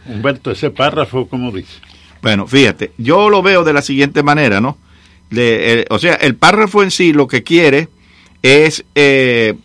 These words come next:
Speaker 2: evaluar y acabar con alguna de las doce categorías que permiten a los estadounidenses viajar a Cuba, lo que podría afectar, y aquí es donde viene ahora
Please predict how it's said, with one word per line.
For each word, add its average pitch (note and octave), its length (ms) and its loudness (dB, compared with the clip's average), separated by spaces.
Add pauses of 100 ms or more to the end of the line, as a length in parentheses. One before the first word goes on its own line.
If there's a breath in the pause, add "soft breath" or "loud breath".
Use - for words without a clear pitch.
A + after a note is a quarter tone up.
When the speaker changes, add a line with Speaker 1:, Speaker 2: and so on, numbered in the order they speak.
(320)
Speaker 2:
evaluar D3 600 4
y C3 100 2
acabar C3 560 2
con B2+ 200 0
alguna F3 360 0
de D#3 100 0
las B2+ 220 -4
doce F#3 340 0
categorías C#3 720 -2
que B2 140 -2
permiten D#3 560 -4
a D#3+ 80 0
los D3 160 0
estadounidenses C#3+ 800 -2
viajar B2 300 0
a C#3 80 -2
Cuba, D#3 380 0 (460 soft breath)
lo C#3 200 2
que C#3 140 0
podría D3 460 0
afectar, C#3+ 460 0
y B2+ 60 0
aquí A#2+ 180 -4
es D3 60 0
donde D#3 180 -2
viene D3+ 240 -2
ahora C#3+ 600 -2